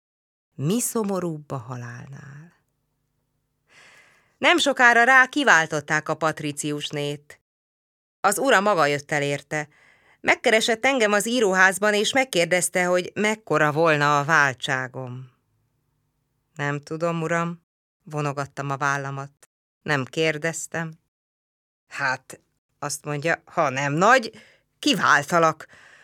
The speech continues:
Magam mellé veszlek, nemességet szerzek neked.” A leveleidet írástudók is megcsodálták, olyan megható képet festettél a feleségemről, hogy még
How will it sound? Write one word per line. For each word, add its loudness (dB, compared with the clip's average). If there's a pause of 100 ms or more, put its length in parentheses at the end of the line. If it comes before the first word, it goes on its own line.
(160)
Magam 4
mellé 4
veszlek, 2 (200)
nemességet 2
szerzek 0
neked.” -2 (680)
A 4
leveleidet 4
írástudók 2
is -4
megcsodálták, 2 (100)
olyan 2
megható 2
képet 0
festettél 0
a 2
feleségemről, 2
hogy 0
még 0